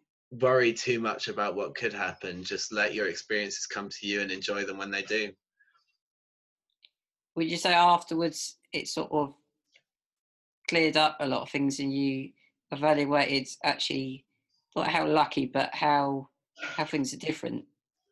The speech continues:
Speaker 1: Yeah,
Speaker 2: Now that
Speaker 1: absolutely.
Speaker 2: you're back.
Speaker 1: It's, it's changed who I am for the better, definitely.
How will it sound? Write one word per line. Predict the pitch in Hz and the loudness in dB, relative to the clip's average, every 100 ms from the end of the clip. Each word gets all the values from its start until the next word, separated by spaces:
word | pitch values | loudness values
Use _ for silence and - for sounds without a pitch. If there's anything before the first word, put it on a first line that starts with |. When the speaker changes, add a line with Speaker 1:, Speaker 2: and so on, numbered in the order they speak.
| _ - | _ 0
Speaker 1:
Yeah, | 123 110 | 4 4
Speaker 2:
Now | |
that | - - 123 | 0 -2 -2
Speaker 1:
absolutely. | 117 135 131 - | 0 0 2 2
Speaker 2:
you're | 127 120 | 0 0
back. | 131 113 - - _ _ _ _ | 0 0 -6 -20 _ _ _ _
Speaker 1:
It's, | 123 127 - - | 0 0 -2 -4
it's | 120 123 - | -2 -2 -2
changed | - 143 151 143 - | 0 4 4 4 0
who | 113 | 0
I | 107 98 | 0 2
am | 101 98 92 | 2 0 -4
for | - 87 | -10 -10
the | |
better, | 82 85 85 - | -6 -6 -6 -10
definitely. | 76 98 92 - - 62 80 87 | -10 -10 -10 -12 -14 -8 -8 -8